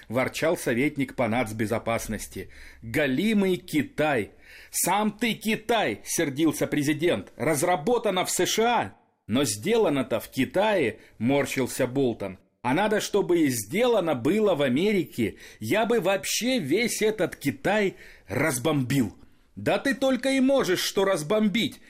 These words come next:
еще сильнее сердился Трамп. «Других методов нет!»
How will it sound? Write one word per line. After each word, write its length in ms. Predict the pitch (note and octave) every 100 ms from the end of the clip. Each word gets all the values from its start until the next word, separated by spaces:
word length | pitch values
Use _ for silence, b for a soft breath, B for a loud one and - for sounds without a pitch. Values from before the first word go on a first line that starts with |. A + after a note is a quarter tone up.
| B
еще 460 | A#2+ D#3 - F#3 G#3+
сильнее 500 | - - F3 E3+ D#3
сердился 600 | F3 D#3+ D#3 C#3+ - D3+
Трамп. 420 | F3+ D#3+ G#2+ - B B B
«Других 560 | C3 F3+ D3 B3+ -
методов 680 | F3+ E3 G#3+ A3+ G#3 G3+ -
нет!» 360 | G3 F3+ A#2+